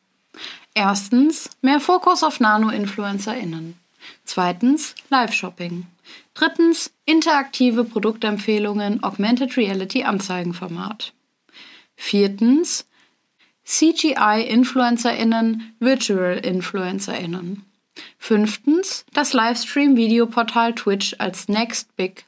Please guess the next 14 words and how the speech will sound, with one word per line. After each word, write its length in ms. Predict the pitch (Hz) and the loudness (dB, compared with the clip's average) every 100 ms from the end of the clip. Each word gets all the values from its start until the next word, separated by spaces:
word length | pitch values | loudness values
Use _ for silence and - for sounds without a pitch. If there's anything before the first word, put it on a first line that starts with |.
| _ | _
Thing. 300 | 208 185 - - _ _ _ - - - - | -4 -4 -6 -10 _ _ _ -20 -20 -20 -12
Sechstens, 800 | - 190 180 - 226 277 302 - - | -4 -2 -2 -2 2 2 2 -6 0
Video- 420 | 277 330 359 339 | 2 4 4 4
und 140 | 294 254 | 4 4
Audio-Content 880 | 214 214 220 220 220 214 220 220 | 4 4 2 0 0 2 0 0
als 240 | - - - | -2 -4 -2
neuer 380 | 202 240 240 202 | 2 2 2 0
Hauptinformationschannel. 1400 | 202 202 214 214 240 240 196 185 - - 180 175 180 196 _ _ _ _ _ - - - | -2 -2 -6 0 0 0 -4 -4 -6 -8 -6 -6 -8 -12 _ _ _ _ _ -18 -18 -12
Siebtens, 760 | - 202 196 - 247 349 - - - | -2 -2 0 0 2 2 -2 -8 0
InfluencerInnen 1120 | 302 339 359 330 311 - - 240 240 247 226 | 0 2 2 2 2 0 2 4 6 4 4
versus 640 | 196 185 185 233 247 - - _ - | 2 2 2 2 2 0 -8 _ 0
InfluencerInnen. 1080 | 277 - 196 202 190 196 - 180 185 214 - _ _ _ - | 2 2 0 -4 -4 -4 -4 -6 -6 -8 -10 _ _ _ -4
Achtens, 760 | 117 175 - 233 302 - - - _ | -4 -4 -2 0 0 -2 -12 -16 _
Shortform-Video. 1300 | - 302 349 - - 214 220 208 196 185 190 190 | 0 4 2 2 2 4 4 2 0 -2 -4 -6